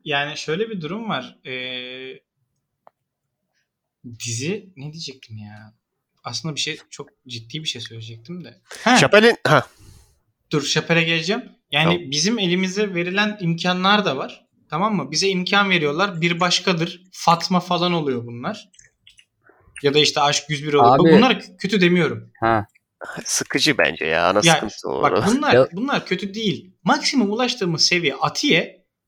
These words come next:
Speaker 1: Atiye'de de Atiye'yi çıkarınca yani konudan, bak şimdi
Speaker 3: <clears throat>
Speaker 1: şöyle bir şey vardır, tamam mı?
Speaker 2: Ama bu klasik Indiana Jones dilemması şimdi. Indiana Jones'un ilk filminden Indiana Jones'u çıkarırsan bütün olaylar aynı gerçekleşiyor.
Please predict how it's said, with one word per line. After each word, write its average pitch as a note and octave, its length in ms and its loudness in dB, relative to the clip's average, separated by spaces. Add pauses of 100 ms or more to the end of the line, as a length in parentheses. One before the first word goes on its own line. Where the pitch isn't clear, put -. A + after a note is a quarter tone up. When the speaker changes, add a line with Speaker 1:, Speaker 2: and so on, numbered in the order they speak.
(200)
Speaker 1:
Atiye'de B3 520 0
de - 340 0 (120)
Atiye'yi G#3+ 420 2
çıkarınca A#3+ 680 0
yani D#3 320 0 (640)
konudan, A#3+ 580 6
bak C3+ 160 -6
şimdi F#3+ 440 -2
Speaker 3:
<clears throat> B2 60 -2
Speaker 1:
şöyle A3 300 4
bir F#3 60 -2
şey G3 200 4
vardır, C3+ 340 2
tamam E3 260 -2
mı? B2 80 -12 (180)
Speaker 2:
Ama D3+ 220 6
bu D#3 80 6
klasik C#3 380 2
Indiana C3+ 400 4
Jones D3 300 6
dilemması G#2+ 420 2
şimdi. A2+ 240 0
Indiana C3 320 4
Jones'un C#3 280 4
ilk C#3 120 4
filminden C3+ 320 4
Indiana C3+ 320 6
Jones'u C3 260 4
çıkarırsan C#3 460 4
bütün C#3+ 240 4
olaylar C3 320 8
aynı C#3+ 200 4
gerçekleşiyor. G#2+ 720 0